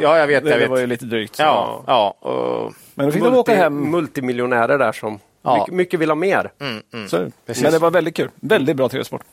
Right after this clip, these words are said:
Speaker 1: Ja.
Speaker 3: Ja, häftigt alltså. Ja, det vart ju spännande sista dagen där.
Speaker 2: Ja.
Speaker 1: Att även fast det egentligen inte borde ha blivit det, så blev
Speaker 3: Nej.
Speaker 1: det. Och det blir alltid det i
Speaker 3: Ja,
Speaker 1: Ryder Cup.
Speaker 3: ja, ja.
Speaker 1: Men, men det är så härligt.
Speaker 3: Mm.
Speaker 1: Sen
Speaker 3: Så,
Speaker 1: såg
Speaker 3: så
Speaker 1: jag att vissa tyckte det var lite f-, tråkigt att européerna firade sådant efteråt.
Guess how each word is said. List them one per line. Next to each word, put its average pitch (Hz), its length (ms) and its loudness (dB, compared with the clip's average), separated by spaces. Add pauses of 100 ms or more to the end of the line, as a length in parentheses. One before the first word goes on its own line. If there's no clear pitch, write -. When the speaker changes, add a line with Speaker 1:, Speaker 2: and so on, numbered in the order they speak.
(120)
Speaker 1:
Ja. 139 140 -6 (180)
Speaker 3:
Ja, 117 200 2
häftigt 123 400 -4
alltså. 113 220 -2
Ja, 131 180 4
det 170 60 0
vart 170 140 0
ju 180 40 -4
spännande 185 400 0
sista 175 280 -2
dagen 196 200 0
där. 101 200 2 (120)
Speaker 2:
Ja. 226 220 4 (160)
Speaker 1:
Att - 200 -10
även 185 280 2
fast - 320 0
det 190 140 2
egentligen 190 360 2
inte 160 100 -2
borde 156 320 0
ha - 40 4
blivit 196 280 2
det, 127 80 2
så 156 120 -4
blev 143 240 0
Speaker 3:
Nej. 101 160 2
Speaker 1:
det. 160 100 0
Och 185 80 2
det 269 80 0
blir 208 260 2
alltid 208 440 0
det 110 100 2
i - 20 2
Speaker 3:
Ja, 104 60 0 (100)
Speaker 1:
Ryder 104 120 0
Cup. - 80 -8
Speaker 3:
ja, - 220 -4
ja. 123 260 -8
Speaker 1:
Men, 170 140 0
men 170 200 0
det 170 60 6
är 151 40 4
så 156 100 -4
härligt. 127 400 -2 (200)
Speaker 3:
Mm. 117 140 -10
Speaker 1:
Sen 196 140 0
Speaker 3:
Så, 170 180 -2
Speaker 1:
såg 320 40 0 (120)
Speaker 3:
så 180 60 2
Speaker 1:
jag 202 60 4
att 202 120 -2
vissa 185 360 0 (720)
tyckte 190 320 -2
det 185 60 2
var 180 200 4
lite 175 480 0
f-, - 200 -10 (140)
tråkigt 226 800 -2
att 180 280 -2
européerna 175 520 0
firade 214 680 0
sådant 104 380 -2
efteråt. 95 540 -6